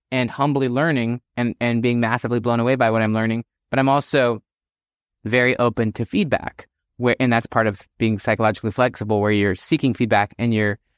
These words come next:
continuously learning, evolving your perspectives. And so motivation is the reason for acting. There's always a reason, and making the reason bigger and more compelling and then getting committed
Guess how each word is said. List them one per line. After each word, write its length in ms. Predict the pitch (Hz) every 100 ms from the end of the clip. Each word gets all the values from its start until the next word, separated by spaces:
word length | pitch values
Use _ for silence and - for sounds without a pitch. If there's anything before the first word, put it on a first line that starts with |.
| _ -
continuously 560 | 135 - 143 135 139 120
learning, 380 | 117 117 117
evolving 440 | 120 110 107 113 113
your 120 | 101
perspectives. 840 | - 104 - 92 - 73 85 - - _ _ _ _
And 160 | 123 113
so 140 | 127
motivation 800 | 120 147 147 131 - 123 120 120 _
is 320 | 120 113 107 -
the 120 | 110
reason 440 | 120 160 135 143
for 180 | - 117
acting. 480 | 101 101 - - 107 _ -
There's 160 | 110
always 280 | 110 120 120
a 80 | 113
reason, 460 | 104 135 139 202 226 _ _ _ _ _ _ 123
and 220 | 123 120
making 260 | 131 -
the 100 | 131
reason 340 | 123 127 117 110
bigger 340 | 131 156 190 - _ _ -
and 140 | 123
more 140 | 123
compelling 600 | - 113 127 135 143 147 -
and 100 | 127
then 100 | 123
getting 200 | 117 110
committed 500 | 117 131 120 104